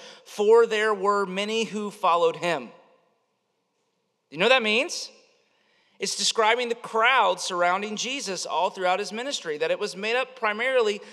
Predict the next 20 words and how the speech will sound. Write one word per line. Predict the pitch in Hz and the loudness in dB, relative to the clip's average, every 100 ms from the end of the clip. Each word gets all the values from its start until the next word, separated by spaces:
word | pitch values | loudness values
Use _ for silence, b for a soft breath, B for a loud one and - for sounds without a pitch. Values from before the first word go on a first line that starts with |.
| B - | B -2
of | 180 156 | -2 2
this | 226 - | 2 2
type | - 208 220 | 0 0 0
of | 233 | -4
people. | 285 320 277 185 117 - - - _ b b b b | -8 -6 0 0 0 -8 -20 -20 _ b b b b
The | 180 | -4
scribes | - - 240 269 254 208 151 - - B B | -2 2 2 4 4 2 -2 -10 -14 B B
and | 190 | -8
the | 202 | -6
Pharisees, | - 247 294 285 - 208 156 | 2 2 2 0 -4 -6 -4
they | 185 190 | -4 -2
see | 233 226 | -2 -2
him | 214 220 | -2 -6
eating | 277 302 247 | -4 -2 -2
with | 208 | -2
these | 202 180 - | -4 -6 -6
deplorables, | 165 - 175 185 214 240 | -8 -4 0 2 2 2
and | 240 | 2
they're | 233 247 | 0 0
offended | 240 - 339 339 226 | 0 -4 -4 2 2